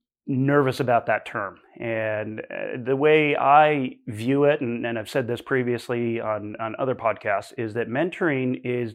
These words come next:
just, you only need to be one step ahead of the next guy.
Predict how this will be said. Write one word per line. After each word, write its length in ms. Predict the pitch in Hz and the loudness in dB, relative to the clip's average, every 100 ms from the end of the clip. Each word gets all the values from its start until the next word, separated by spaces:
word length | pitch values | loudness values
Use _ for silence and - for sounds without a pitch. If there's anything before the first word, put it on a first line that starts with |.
| - | -10
just, 540 | 123 143 151 151 - _ - | 0 2 2 0 -16 _ 2
you 120 | 165 | 4
only 200 | 180 185 | 4 2
need 180 | 156 143 | 2 0
to 80 | 131 | -4
be 140 | 123 | -4
one 320 | 107 110 123 | -4 -4 -4
step 460 | 113 - 120 107 - | -6 -6 -4 -4 -6
ahead 440 | 104 113 110 98 | -10 -4 -4 -4
of 180 | 107 101 | -10 -10
the 80 | 101 | -10
next 220 | 101 - | -10 -12
guy. 240 | - - | -14 -14